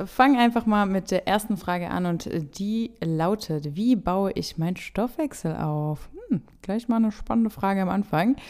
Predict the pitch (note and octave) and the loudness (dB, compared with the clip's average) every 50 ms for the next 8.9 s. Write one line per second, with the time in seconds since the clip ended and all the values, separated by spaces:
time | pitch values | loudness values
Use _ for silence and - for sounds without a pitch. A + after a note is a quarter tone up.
0 | - - - - - - A3 A#3+ C4 A#3+ B3+ B3+ C4+ - C4+ A#3+ - A#3+ A#3 A#3 | -18 -18 -16 -8 -2 -2 0 2 4 4 4 4 4 2 2 2 4 6 6 6
1 | A3+ A3 G#3+ - - - - - - G3 G3+ G3+ F#3+ G3 G3 G3 G3 F#3+ - - | 6 4 2 0 -4 -12 -12 -4 0 2 2 2 2 2 0 2 2 0 -2 -6
2 | - - F3+ F3 F3 F3 F3 E3+ E3+ E3+ E3+ - - - - E3 F3 F#3 - - | -6 -4 -2 0 2 2 2 0 0 -2 -4 -6 -10 -8 -6 -4 -4 -4 -4 -6
3 | E3 - - - - E3 F#3 G#3+ F#3+ D#3 C#3 C3+ C3 - - D3 D3 C#3 C#3 C3+ | -12 -12 -10 -4 2 4 4 4 4 4 4 2 2 0 -2 -2 0 0 2 2
4 | D3+ G3 G#3+ - - - - - - - - - - - - E3 D#3 D3+ C#3+ - | 2 0 0 -2 -6 -16 -18 -20 -20 -20 -20 -20 -14 -6 -2 0 0 0 0 -2
5 | D#3 D3+ C#3+ - D3+ D#3 D3+ C#3+ C#3 - - F#3 F3+ - D#3+ D#3+ - - - D3+ | -4 -4 -2 -2 0 0 0 0 0 0 -2 -2 0 0 -4 -4 -4 -4 -4 -2
6 | D3 D3 D3+ D3+ D3+ D3+ - - - - - - C#3 E3+ D#3 - - D#3 D#3+ D#3+ | -2 0 -2 -2 -2 -4 -6 -6 -6 -4 -2 0 0 0 -2 -4 -6 -6 -4 -4
7 | D#3 D#3+ D#3+ D#3 D3+ D3+ D#3 D#3+ E3 E3 - E3 D#3 D3+ - - D#3 D#3+ - - | -2 -2 0 0 0 -2 -2 -4 -6 -6 -4 -6 -6 -6 -4 -6 -6 -6 -4 -4
8 | D#3+ D#3 - - - D#3 - - D3+ D#3 - - - D3 D3 D3 D3 | -6 -6 -4 -4 -6 -6 -4 -6 -8 -8 -8 -6 -2 -2 0 0 -2